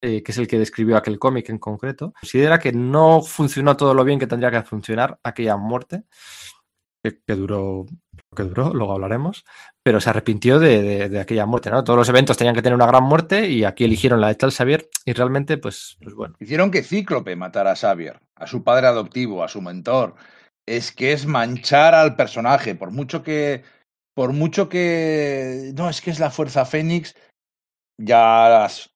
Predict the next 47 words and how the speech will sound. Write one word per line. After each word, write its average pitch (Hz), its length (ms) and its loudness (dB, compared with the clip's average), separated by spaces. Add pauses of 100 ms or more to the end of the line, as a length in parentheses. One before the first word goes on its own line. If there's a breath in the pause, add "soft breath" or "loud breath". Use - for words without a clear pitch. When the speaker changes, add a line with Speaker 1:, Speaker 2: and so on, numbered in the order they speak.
Speaker 2:
lo 120 120 -2
has 120 80 -4
fastidiado. 92 460 -4
Por 104 160 -10
suerte, 175 480 -2
hoy 160 160 -2
en 120 140 -8
día, 139 300 2
claro, 90 140 -4
han 90 100 -10
pasado - 200 -8
diez 98 220 -4
años, 131 380 -2 (400 soft breath)
eh, 101 580 -6
ya 113 160 2
nos 113 100 -4
hemos 117 160 -4
librado 98 280 0
de - 20 -2
ese - 120 -12
San 92 180 -8
Benito, 104 280 -6
pero 92 140 -6
claro, 85 220 -2
ha - 20 -4
habido 87 220 -8
hacer, 82 320 -12
ha 98 100 -4
habido 98 200 -6
que - 40 -4
hacer 95 160 -12
muchas 98 460 -10
trampas 82 420 -8
por 85 180 -14
en 82 140 -10
medio 85 340 -10 (320 loud breath)
y - 60 -10
ha 87 60 2
habido 98 240 -4
que 95 80 -4
hacer 98 260 -4
muchos 95 340 -8
trapicheos 107 600 -4
para 90 200 -4
que 82 100 -12
se - 120 -12
olvide. 85 340 -10